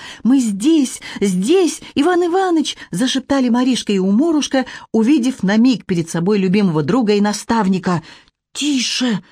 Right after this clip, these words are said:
Умоляю вас, тише!» прошипел в ответ невидимый Гвоздиков и на цыпочках,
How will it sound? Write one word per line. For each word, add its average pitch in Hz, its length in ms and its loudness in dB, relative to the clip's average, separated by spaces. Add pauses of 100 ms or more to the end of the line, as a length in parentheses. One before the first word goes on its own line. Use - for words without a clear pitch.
(160)
Умоляю 269 600 2
вас, 254 260 -2 (180)
тише!» 254 560 0 (220)
прошипел 190 440 0
в 165 40 -2
ответ 190 380 0
невидимый 165 460 0
Гвоздиков 247 600 -2 (240)
и 202 100 0
на 196 160 2
цыпочках, - 760 -4